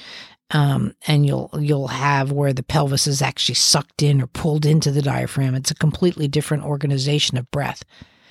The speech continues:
and can be pretty detrimental, especially later on. Again, when you go to walk and you don't have that heel toe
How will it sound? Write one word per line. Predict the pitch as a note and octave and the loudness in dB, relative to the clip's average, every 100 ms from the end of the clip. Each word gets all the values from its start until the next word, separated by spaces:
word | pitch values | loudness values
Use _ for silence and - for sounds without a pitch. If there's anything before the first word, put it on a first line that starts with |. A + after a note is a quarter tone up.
| - _ _ - | -20 _ _ -2
and | C#3 D3 | 0 2
can | D3+ D#3 | 2 2
be | D#3+ | 0
pretty | - E3 D#3 | 2 2 4
detrimental, | C#3+ - D#3 F3+ G3 D#3+ B2+ | 0 2 2 4 2 0 -4
especially | - - C#3+ - | -4 -4 -4 -2
later | C#3+ C#3 C#3+ | -2 -2 2
on. | E3+ D#3+ | 2 2
Again, | C#3 D3 D3 | 2 2 4
when | C#3+ | 4
you | C3+ | 2
go | C#3 | 0
to | C3+ | -2
walk | C#3+ F#3+ E3+ - | 2 2 2 2
and | D3+ | 0
you | C#3 | 2
don't | C#3 | 0
have | B2+ | -2
that | C3 A#2 | -4 -4
heel | - C#3+ | -2 -2
toe | - - B3+ G#3 | 0 2 4 2